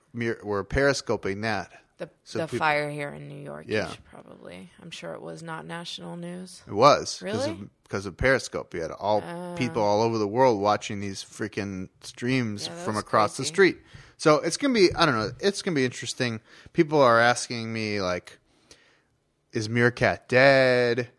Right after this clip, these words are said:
Speaker 1: Oh, and then meanwhile, Meerkat, like, raised twelve, something like twelve million dollars last week from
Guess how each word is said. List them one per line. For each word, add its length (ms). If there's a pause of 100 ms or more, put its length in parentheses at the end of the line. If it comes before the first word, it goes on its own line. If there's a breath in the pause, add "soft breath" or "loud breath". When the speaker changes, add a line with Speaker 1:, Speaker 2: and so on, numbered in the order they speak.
(140)
Speaker 1:
Oh, 200
and 140
then 140
meanwhile, 340
Meerkat, 640
like, 300 (1500 soft breath)
raised 420
twelve, 360 (120)
something 260
like 160
twelve 220
million 200
dollars 420
last 260
week 240
from 520